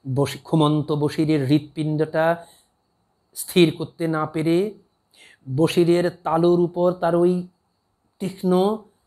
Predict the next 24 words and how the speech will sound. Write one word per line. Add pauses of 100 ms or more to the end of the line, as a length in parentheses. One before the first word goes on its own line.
(360)
লোহার
শিকটি (340)
সজোরে (1600)
তিন
চার
ইঞ্চি (600)
ঝুঁকিয়ে
দেয়, (680)
তারা (120)
তালের
মধ্যে
বিদ্ধ
করে। (1040)
তারপর
এক
হাত
দিয়ে (340)
তার (680)
বশিরের (340)
গলা
চেপে
ধরে
তার
মৃত্যু